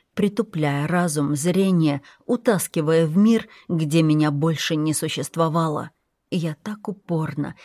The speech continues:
и так долго боролась. Несмотря на все жуткие испытания, я чудом выжила, но мерцающее пламя начало тускнеть.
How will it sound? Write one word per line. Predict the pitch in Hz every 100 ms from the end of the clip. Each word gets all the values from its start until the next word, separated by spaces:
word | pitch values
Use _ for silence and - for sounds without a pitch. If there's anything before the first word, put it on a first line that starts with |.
| - -
и | 214
так | 202 247 247 220
долго | 180 185 185 170
боролась. | 160 180 190 170 156 147 - - _ _ _
Несмотря | 185 190 180 190 190 196 190
на | 190
все | - - 165
жуткие | 135 190 165 - 156
испытания, | 151 - 190 202 214 196 165 147 - -
я | 180 208
чудом | 202 247 220 226 226
выжила, | 262 214 170 151 143 _ _ -
но | 185 160
мерцающее | 147 139 - 170 165 143 - -
пламя | - 160 160 165 143
начало | 147 139 - 147 151
тускнеть. | - 156 - 170 165 147 -